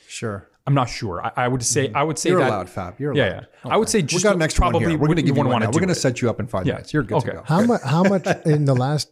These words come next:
Speaker 3: you know, t-, whatever, twelve, eighteen months, h-, how much have you seen the interest in the, the crypto space change in your client base? Like, how many more questions are you getting about it versus, like, is it just
Speaker 2: I would say two years ago, I was getting no, no questions.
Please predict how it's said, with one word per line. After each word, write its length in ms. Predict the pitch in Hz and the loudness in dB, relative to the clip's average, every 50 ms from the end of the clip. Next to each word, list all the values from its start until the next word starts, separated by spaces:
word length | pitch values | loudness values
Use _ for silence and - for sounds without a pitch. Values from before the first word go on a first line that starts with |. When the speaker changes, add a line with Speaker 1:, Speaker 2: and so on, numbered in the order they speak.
| _ - | _ -4
Speaker 3:
you 160 | 160 135 131 | 0 0 2
know, 100 | 117 101 | 0 0
t-, 180 | - - - | -4 -6 -6
whatever, 420 | 147 113 117 113 113 101 98 95 - _ | -4 -2 0 0 0 -2 -4 -8 -12 _
twelve, 380 | - - - 123 120 113 - | -10 -4 -2 -2 0 0 0
eighteen 300 | 117 113 - - 127 120 120 | -2 -2 2 2 4 4 4
months, 300 | 117 107 98 - - - - | 2 0 -2 -6 -10 -12 -14
h-, 80 | 120 123 - - | -16 -16 -16 -18
how 340 | 117 104 - - 135 131 143 | -18 -14 -12 -8 -6 -4 -2
much 480 | 156 143 127 117 - - - - - _ _ _ _ _ _ _ - - | -2 -2 -4 -6 -8 -14 -20 -20 -20 _ _ _ _ _ _ _ -14 -12
have 300 | 135 123 127 127 123 123 | -10 -8 -6 -4 -2 0
you 180 | 127 123 131 131 | 2 2 2 0
seen 300 | 120 - - 135 131 120 | 0 0 2 2 2 2
the 100 | 110 113 | 2 0
interest 500 | - - 135 127 113 - 123 113 - - | -2 -2 -2 -2 0 0 0 -2 -2 -4
in 260 | - 123 120 117 113 107 | -4 -2 0 0 2 0
the, 160 | 107 104 - | -2 -2 -4
the 180 | - 113 107 | -4 -6 -6
crypto 380 | - - - 139 - - 131 120 | -6 -2 -2 -2 0 2 2 0
space 400 | - - - 123 113 110 - - | 0 0 0 0 0 0 -2 -4
change 440 | - - - 135 123 120 120 110 120 | -4 0 2 2 4 4 4 2 2
in 120 | 123 113 | 2 2
your 160 | 110 117 117 | 2 2 0
client 340 | 113 - - 113 110 107 90 | 0 -2 -2 -2 0 -2 -2
base? 240 | 101 - 113 - - | -6 -10 -10 -12 -12
Like, 100 | 123 - | -8 -4
how 100 | 123 131 | -2 0
many 100 | 127 123 | 2 2
more 160 | 120 113 104 - | 2 0 -2 -4
questions 420 | - - 131 120 - - 139 117 | -4 -4 -4 -4 0 0 0 2
are 60 | 123 123 | 2 2
you 60 | 120 | 2
getting 240 | 117 120 120 123 120 | 2 2 4 2 2
about 240 | 113 113 117 117 | 2 0 0 0
it 240 | 120 117 107 - - - _ _ _ _ _ 131 | 0 -2 -2 -4 -10 -20 _ _ _ _ _ -8
versus, 640 | 110 101 123 117 110 - - 120 107 101 - - | -4 -2 -2 -2 -2 -2 -4 -4 -4 -4 -6 -4
like, 160 | 135 123 - | -2 -2 0
is 80 | 117 117 | 0 0
it 80 | 123 | 0
just 300 | 104 135 123 - - - _ - | 0 0 -2 -2 -4 -6 _ -2
Speaker 2:
I 60 | 135 | 0
would 140 | 147 147 151 | 0 0 0
say 120 | 135 117 | -2 -2
two 220 | 104 - - 151 | -4 -4 -4 -2
years 240 | 131 113 107 110 110 127 | -2 0 -2 -2 -4 -4
ago, 400 | 123 147 151 165 185 196 180 - _ _ _ _ - | -2 -2 -2 -2 -2 -6 -8 -12 _ _ _ _ -4
I 40 | 117 | -4
was 140 | 110 110 - | -4 -4 -4
getting 300 | - 110 104 104 104 101 | -4 -4 -4 -4 -4 -4
no, 180 | 98 95 - - _ - | -4 -6 -8 -10 _ -8
no 180 | 131 107 95 | -6 -6 -6
questions. 580 | - - - - - - - - 117 - - | -8 -12 -16 -18 -16 -16 -18 -16 -16 -18 -18